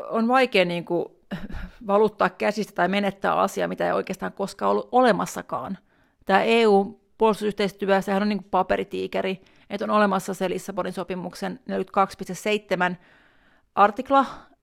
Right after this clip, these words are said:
missä puhutaan keskinäisestä avunannosta, mikä voi tarkoittaa myös puolustusavun antoa.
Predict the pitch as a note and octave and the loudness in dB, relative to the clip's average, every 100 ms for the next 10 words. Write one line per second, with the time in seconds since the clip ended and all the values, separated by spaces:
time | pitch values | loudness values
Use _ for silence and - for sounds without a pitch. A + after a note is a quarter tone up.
0 | _ _ - F#3+ G3 G#3+ B3+ A3+ F#3+ F#3 | _ _ -6 -6 -4 -2 -2 2 2 2
1 | G3+ G3+ - F#3+ F3 F3+ - - F#3 F#3+ | 0 0 -2 -4 -4 -4 -4 -2 0 0
2 | - D#3 E3 D#3+ - D#2+ E2 - - - | -2 -4 -4 -8 -8 -8 -6 -4 -2 -4
3 | - F3 F3 E3+ - E3+ E3+ F#3 F#3 - | -4 -6 -6 -8 -10 -8 -8 -8 -14 -12
4 | E3+ - - D#3 F3 - B2 | -10 -10 -8 -8 -8 -8 -8